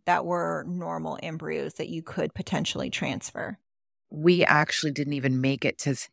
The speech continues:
Speaker 2: having any embryos at the end of day six to go off for testing.
Speaker 1: Oh, wow. Uh-huh.
Speaker 2: So I have to say that with a lot of women,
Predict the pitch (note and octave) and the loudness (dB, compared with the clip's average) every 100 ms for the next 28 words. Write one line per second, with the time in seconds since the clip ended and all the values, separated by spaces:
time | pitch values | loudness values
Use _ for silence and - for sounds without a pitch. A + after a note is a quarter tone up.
0 | - D3 C3+ C#3 C3+ C#3 C#3 C#3 C#3 C#3 | 2 4 6 4 2 2 0 0 2 4
1 | C3+ B2+ B2+ B2 - - C3 C3 C3 A2+ | 4 2 2 0 -4 -2 -4 -2 -2 0
2 | B2 B2 - B2+ A#2+ - A2+ B2+ A#2+ A#2 | -2 -2 -2 -4 -4 -6 -6 -4 -2 -2
3 | - A#2+ - A2 - G#2+ - - _ _ | -6 -10 -6 -2 -2 -2 -6 -10 _ _
4 | _ _ _ - F3 D#3+ D#3 D#3+ D#3 C#3+ | _ _ _ -6 -4 -4 -4 -4 -6 -6
5 | C#3+ D#3+ - F#3 E3+ E3+ - B3+ B3 D4 | -8 -10 -10 -8 -8 -6 2 6 8 8
6 | D#4+ - F#3+ - - C4+ B3 E3 D3 C#3 | 6 4 0 2 4 4 4 4 6 4
7 | C#3+ _ D#3+ D#3+ D#3 - D3 D3 D#3+ A3+ | 2 _ 0 0 0 -4 -4 -2 2 2
8 | A#3+ F3+ D3+ D3 C#3+ C#3 C#3+ C#3+ | 2 0 -2 -2 -4 -4 -8 -12